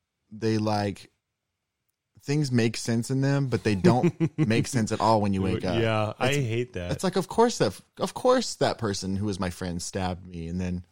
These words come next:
Speaker 1: laughed. I had a dream one time where my friends, we were cooking, we were making a sandwich, and just, ha, ha, we were laughing together, and pe-, and she was making a peanut butter jelly sandwich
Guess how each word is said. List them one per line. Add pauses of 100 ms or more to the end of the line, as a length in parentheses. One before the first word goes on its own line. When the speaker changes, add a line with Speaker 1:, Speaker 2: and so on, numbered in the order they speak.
Speaker 1:
laughed. (720)
I
had
a
dream
one
time
where
my
friends, (460)
we
were
cooking,
we
were
making
a
sandwich,
and
just,
ha,
ha,
we
were
laughing
together, (560)
and (180)
pe-,
and (120)
she
was (100)
making
a
peanut
butter
jelly
sandwich